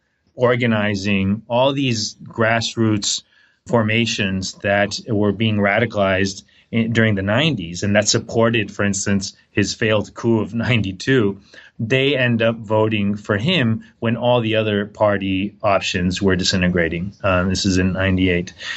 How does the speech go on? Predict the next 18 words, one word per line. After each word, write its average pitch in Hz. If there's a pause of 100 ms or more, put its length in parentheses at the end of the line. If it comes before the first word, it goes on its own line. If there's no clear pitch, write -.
(120)
In, 135
in 143
Argentina, 143
it 143
was 135
the 123
Piquetero 139
movement, 101
the 113
unemployed 143 (320)
people's, 107 (500)
uh, 107
movement, 98 (320)
where, 135
whereas 139
they 135
had 131
a, 117